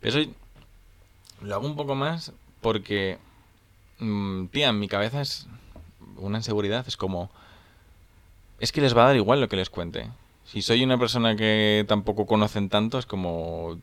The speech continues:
pues tampoco te voy a venir aquí a contar mi vida. O sea, no lo digo tanto en plan una situación que tenga que ir a contarte algo, una situación que tenga que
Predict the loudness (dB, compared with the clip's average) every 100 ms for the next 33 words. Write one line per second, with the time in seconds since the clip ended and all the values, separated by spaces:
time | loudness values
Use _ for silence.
0 | -14 -16 -10 -8 -4 0 4 4 4 4
1 | 4 4 2 0 -2 -4 -4 -4 -2 -4
2 | -4 -4 -4 -2 -2 -2 -6 -8 -4 -2
3 | -2 -2 -2 0 0 0 0 0 0 -2
4 | -6 -20 -20 -20 -20 -12 -2 -2 0 -4
5 | -2 -2 -2 0 0 2 0 2 0 0
6 | 0 0 0 0 0 -2 -4 -4 -2 -2
7 | -2 -2 -2 -4 -4 -6